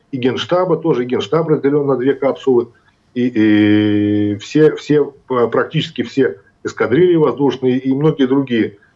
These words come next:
э, военные подразделения делятся на, на две капсулы, чтобы не было пересечений между ними никакого вообще,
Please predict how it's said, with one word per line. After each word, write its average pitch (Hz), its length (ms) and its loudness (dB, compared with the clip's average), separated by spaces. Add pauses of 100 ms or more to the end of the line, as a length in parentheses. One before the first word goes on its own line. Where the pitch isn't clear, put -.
э, 98 160 -2
военные 117 340 2
подразделения 120 560 0
делятся 117 380 -2
на, 107 280 -6
на 104 300 0
две 104 180 0
капсулы, 135 420 -2
чтобы 107 260 -4
не 131 140 2
было 147 200 0
пересечений 123 600 -2
между 104 280 -4
ними 139 200 -2
никакого 113 720 -4
вообще, - 540 -2